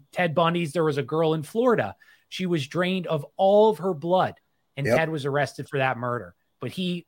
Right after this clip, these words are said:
Speaker 1: weirdly, he was arrested near Anglin Air Force Base, a restricted military facility. What are
Speaker 2: That's
Speaker 1: the
Speaker 2: right.
Speaker 1: odds of this?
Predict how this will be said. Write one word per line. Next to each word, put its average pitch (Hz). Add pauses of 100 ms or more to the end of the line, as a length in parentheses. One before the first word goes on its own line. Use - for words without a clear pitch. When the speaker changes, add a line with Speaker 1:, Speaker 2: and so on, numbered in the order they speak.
(120)
Speaker 1:
weirdly, 165
he 180
was 170
arrested 170
near 156 (160)
Anglin 180
Air 190
Force 123
Base, 131 (240)
a 151
restricted 220
military 220
facility. 107 (220)
What 170
are -
Speaker 2:
That's 202
Speaker 1:
the 196
Speaker 2:
right. 190
Speaker 1:
odds 180
of 160
this? -